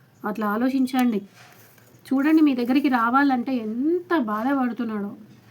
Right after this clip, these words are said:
ఎంత బాధపడుతున్నాడో, ఎంత బాధపడుతుందో అమ్మాయి కూడా. ఇక్కడ ఏందంటే ట్రాన్స్‌ఫర్మేషన్ అవుతుంది. ఈడ డీప్ కనెక్షన్, మీ కనెక్షన్ ఏందని ఇరవై నాలుగు గంటలు ఏడుస్తున్నారు. డిఎఫ్ అయినా డిఎం అయినా.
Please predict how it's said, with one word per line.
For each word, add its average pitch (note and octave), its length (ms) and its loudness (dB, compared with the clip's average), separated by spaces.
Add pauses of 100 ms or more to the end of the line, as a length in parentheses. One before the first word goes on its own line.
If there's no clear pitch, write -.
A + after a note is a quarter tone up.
(320)
ఎంత B3+ 380 -2
బాధపడుతున్నాడో, A#3+ 1040 -2
ఎంత A#3 220 -6
బాధపడుతుందో G#3+ 720 -2
అమ్మాయి G3+ 400 -4
కూడా. G3+ 260 -4 (640)
ఇక్కడ B3+ 320 2
ఏందంటే C#4 560 2
ట్రాన్స్‌ఫర్మేషన్ D#4 800 2
అవుతుంది. C#4+ 400 2
ఈడ C4+ 160 2
డీప్ A#3 540 -2
కనెక్షన్, B3+ 440 -2
మీ A#3 100 -2
కనెక్షన్ B3+ 480 0
ఏందని B3+ 460 0
ఇరవై C4+ 520 0
నాలుగు C4 300 0
గంటలు B3+ 300 0
ఏడుస్తున్నారు. C#4+ 640 0 (600)
డిఎఫ్ B3 320 -2
అయినా C4+ 180 2
డిఎం C#4+ 340 2
అయినా. C#4+ 280 0